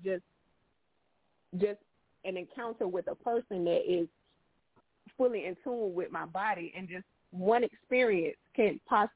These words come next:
like, one experience can cause you to, you know, crave that person emotionally, you know, and, and want,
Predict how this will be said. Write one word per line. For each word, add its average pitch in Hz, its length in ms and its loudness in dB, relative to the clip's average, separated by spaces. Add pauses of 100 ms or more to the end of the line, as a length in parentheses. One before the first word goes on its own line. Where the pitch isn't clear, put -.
(180)
like, 185 320 2
one 214 240 -2
experience 233 560 -4
can 190 200 -4 (240)
cause 214 280 4
you 185 160 -4 (120)
to, 165 320 -2 (1700)
you 202 120 4
know, 208 160 6
crave 226 460 0
that - 200 -2
person 208 420 -6
emotionally, 180 880 -4
you 220 100 -2
know, 170 300 2
and, 170 240 -4
and 175 180 0
want, 214 260 4